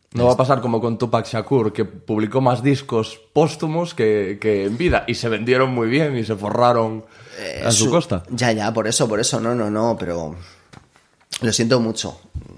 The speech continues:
Speaker 2: Esto, esto no va a pasar. ¿Dónde estaba?
Speaker 1: No, te comentaba, eh, que si durante el proceso de escritura de no esas, eh, esas dos novelas que acabaron en la basura
Speaker 2: Mm.
Speaker 1: y la que sí funcionó,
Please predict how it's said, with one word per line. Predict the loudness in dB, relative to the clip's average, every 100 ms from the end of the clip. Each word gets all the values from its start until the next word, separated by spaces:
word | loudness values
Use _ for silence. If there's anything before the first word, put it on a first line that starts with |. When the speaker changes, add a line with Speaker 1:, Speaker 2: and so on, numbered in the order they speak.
| -18 -14
Speaker 2:
Esto, | -10 -8 -8
esto | -10 -8 -6
no | -6
va | -10
a |
pasar. | -10 -12 -10 -12 -14 -20 -20 -20 -20 -14
¿Dónde | -10
estaba? | -8 -6 -8 -10 _ _ -20 -20 -6
Speaker 1:
No, | 2 2 4
te | 0
comentaba, | 0 -2 0 0 2 4 2 2 0 -2 -6 -6
eh, | -4 -2 -2 -4 -4 -8 -10 -14 -20 -20 _ -14 -6
que | -2 -2
si | 0 -2
durante | -2 -4 0 2 2 2 4
el | 4 2
proceso | 2 0 -2 -2
de | -2
escritura | -2 -4 -4 -2 0 0 -2 -10
de | -12 -4 -2 -2 -4 -6
no | -2 2 4
esas, | 4 4 2 2 -6
eh, | -6
esas | -4 -2 0
dos | 0 2
novelas | 2 2 2 -2
que |
acabaron | 0 2 2
en | 2
la |
basura | 0 0 2 2 0 -4 -14
Speaker 2:
Mm. | 0
Speaker 1:
y | 2
la | 4 2
que | 0
sí | -6 -2 -2
funcionó, | -2 -2 -2 -2